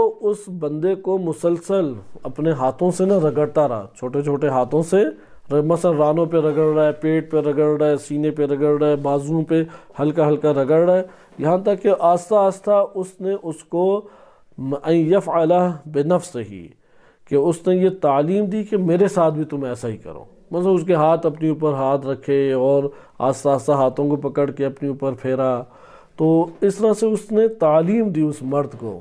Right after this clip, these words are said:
کہ میرے ساتھ بھی ایسا ہی کرو۔ فَأَوَّلًا عَلَّمَهُ إِبْلِيسُ، سب سے پہلے ابلیس نے اس کو طریقہ سکھایا، تعلیم دی، مثلا اپنے وہ پورے بدن کے اوپر اس کا ہاتھ پھیر کے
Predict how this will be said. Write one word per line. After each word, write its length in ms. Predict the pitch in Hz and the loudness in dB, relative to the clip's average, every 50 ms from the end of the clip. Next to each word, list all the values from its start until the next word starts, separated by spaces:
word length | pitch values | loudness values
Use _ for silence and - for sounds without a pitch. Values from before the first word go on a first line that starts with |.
| - - | -16 -10
کہ 80 | - 131 | -4 0
میرے 220 | 143 160 160 180 | 0 2 2 2
ساتھ 220 | 180 180 170 160 151 | 2 4 2 2 2
بھی 160 | 147 143 139 | 0 0 0
ایسا 200 | 131 120 - 123 | 0 0 -2 -6
ہی 80 | 110 101 | -6 -6
کرو۔ 200 | - 92 80 64 - _ _ _ _ _ _ _ _ - - - - - - _ _ - | -8 -12 -18 -18 -20 _ _ _ _ _ _ _ _ -20 -20 -20 -20 -20 -20 _ _ 2
فَأَوَّلًا 840 | 175 175 175 - - 214 247 262 240 208 185 160 147 139 143 151 175 240 262 - - _ _ _ _ _ _ - _ _ _ _ _ _ - _ | 2 2 4 4 2 2 2 2 0 2 2 0 2 0 -2 -4 -4 -6 -8 -12 -18 _ _ _ _ _ _ -20 _ _ _ _ _ _ -12 _
عَلَّمَهُ 800 | 143 156 160 151 147 160 180 190 208 214 196 208 233 233 196 131 - | 0 0 2 4 4 2 4 4 2 0 0 0 -4 -4 -6 -6 -6
إِبْلِيسُ، 580 | 160 147 139 147 151 175 170 151 123 - - - - - - _ - | -6 -4 -4 -2 -2 0 -2 -2 -4 -6 -14 -20 -20 -20 -20 _ -20
سب 220 | - - - 180 180 | -10 -4 -4 -4 -2
سے 100 | - 214 | -2 -2
پہلے 280 | 190 202 190 196 202 208 202 208 | 0 2 2 2 2 2 0 0
ابلیس 480 | 156 143 135 143 147 170 185 196 190 - | -6 -6 -6 -2 0 0 0 0 -2 0
نے 60 | 202 190 | 2 2
اس 200 | 190 185 185 - | 2 2 -2 0
کو 180 | - 214 214 226 226 233 220 - _ _ _ _ _ - | 2 4 4 4 2 -2 -6 -16 _ _ _ _ _ -8
طریقہ 360 | 170 165 190 208 180 - 208 170 | -4 -2 -2 -2 0 0 0 0
سکھایا، 400 | - 139 127 - 123 120 120 117 120 117 | 0 -6 -8 -6 -4 -4 -4 -4 -6 -2
تعلیم 420 | 120 143 147 156 170 180 185 175 151 | 0 2 2 2 2 2 0 0 -2
دی، 120 | 127 127 123 | -2 -6 -6
مثلا 260 | 120 131 127 - 156 147 | -6 -8 -4 0 -2 -2
اپنے 180 | 143 147 156 | 0 -2 -4
وہ 140 | 147 135 139 131 139 - | -4 -4 -6 -8 -8 -6
پورے 440 | - 190 196 202 196 190 175 185 185 185 185 185 - - - - _ _ - - 143 151 160 160 156 151 151 151 147 147 143 143 143 | -4 -2 0 2 2 4 4 4 2 2 0 -4 -12 -20 -20 -20 _ _ -16 -12 -6 0 2 2 4 4 4 4 2 0 0 -2 0
بدن 300 | 165 170 160 190 185 180 | 0 2 2 2 0 0
کے 100 | - 156 | 0 -2
اوپر 200 | 151 151 151 147 | -4 -2 -2 -4
اس 140 | 147 143 - | -4 -4 -6
کا 180 | - 156 139 131 | -6 -6 -4 0
ہاتھ 340 | 131 131 139 143 - - - | 2 2 2 2 0 -2 -2
پھیر 220 | 143 147 151 147 147 - | 2 2 2 0 0 2
کے 160 | 185 196 | 2 2